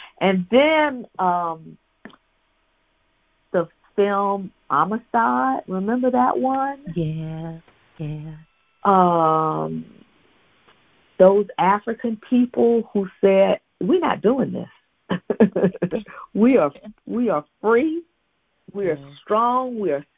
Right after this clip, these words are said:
Speaker 1: self-determined.
Speaker 2: Yeah.
Speaker 1: Self-determination. We gotta really reconnect with that part. And just the show of strength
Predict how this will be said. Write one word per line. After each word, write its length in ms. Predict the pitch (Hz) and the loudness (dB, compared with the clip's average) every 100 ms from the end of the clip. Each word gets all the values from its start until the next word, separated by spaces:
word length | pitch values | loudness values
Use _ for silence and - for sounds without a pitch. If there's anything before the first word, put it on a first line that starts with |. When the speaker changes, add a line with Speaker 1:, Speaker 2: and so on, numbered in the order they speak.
| - | -8
Speaker 1:
self-determined. 1600 | 262 269 262 - 175 208 214 - - 233 254 262 226 190 147 240 - _ _ _ _ - _ _ - | -2 0 -2 -6 -10 -6 -6 -8 -4 0 2 2 2 2 0 -6 -14 _ _ _ _ -20 _ _ -20
Speaker 2:
Yeah. 200 | 143 147 | -12 0
Speaker 1:
Self-determination. 2250 | 254 254 254 - 202 233 233 - - 220 233 214 196 196 190 240 262 262 - 160 139 135 147 _ _ _ _ _ _ - - - _ _ - | 4 4 2 -2 -8 -6 -6 -8 -2 0 2 2 0 2 4 4 4 0 -2 -2 -4 -10 -14 _ _ _ _ _ _ -20 -20 -20 _ _ 2
We 140 | 294 | 4
gotta 260 | 320 240 196 | 6 4 2
really 300 | 196 202 180 | 2 0 0
reconnect 800 | 151 196 - 151 135 139 233 - _ - | 0 -2 -4 -10 -4 2 2 0 _ -8
with 240 | 139 123 | -6 -2
that 260 | 147 190 - | 0 0 -2
part. 320 | - 113 - _ - _ _ _ _ _ _ _ _ _ _ - | -10 -12 -12 _ -20 _ _ _ _ _ _ _ _ _ _ -4
And 500 | 180 170 170 175 160 - | 0 0 0 -4 -10 -2
just 300 | 208 240 254 _ - | 0 0 -2 _ -6
the 120 | 180 - - - | -6 -8 -10 0
show 340 | 220 226 208 165 | 2 2 2 -2
of 160 | 160 - - - - - | -8 -10 -20 -20 -20 -16
strength 520 | - 185 220 233 190 | -2 0 2 0 -4